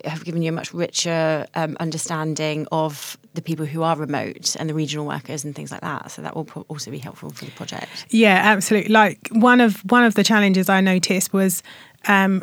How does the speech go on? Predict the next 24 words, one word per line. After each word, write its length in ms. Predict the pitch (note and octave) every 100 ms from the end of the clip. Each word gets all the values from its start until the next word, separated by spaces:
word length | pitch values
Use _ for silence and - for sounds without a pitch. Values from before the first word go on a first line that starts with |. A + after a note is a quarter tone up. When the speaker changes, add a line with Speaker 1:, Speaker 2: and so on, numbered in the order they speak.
| -
Speaker 2:
really 240 | A3+ D#4+ D#4
simple 520 | - A#3+ A3+ - F3
things. 520 | - F3 F#3 F#3+ -
You 80 | G#3
know, 220 | F#3+ F#3+
there's 260 | F#3 G3 G3+
a 40 |
meeting 760 | G3+ G3 F3+ - F#3 F#3 F3+ -
and 280 | G3 F#3 F#3
somebody's 440 | - F#3 F3+ F#3
forgotten 320 | - F#3 F3+ F#3+
to 60 |
put 140 | - -
Skype 320 | - F#3+ F3
details 480 | F#3 F3 F3+ E3+ -
on, 300 | - F#3+ E3 - - -
or, 440 | G#3 F#3+ F#3 F#3 -
you 160 | G3+
know, 200 | F#3+ F3+ F3
everybody 560 | G#3 G3 G3 F#3 F#3+ F#3
is 140 | F3
in 120 | F#3
a 60 | F3+
room 540 | F3+ G3 F3 E3+ F3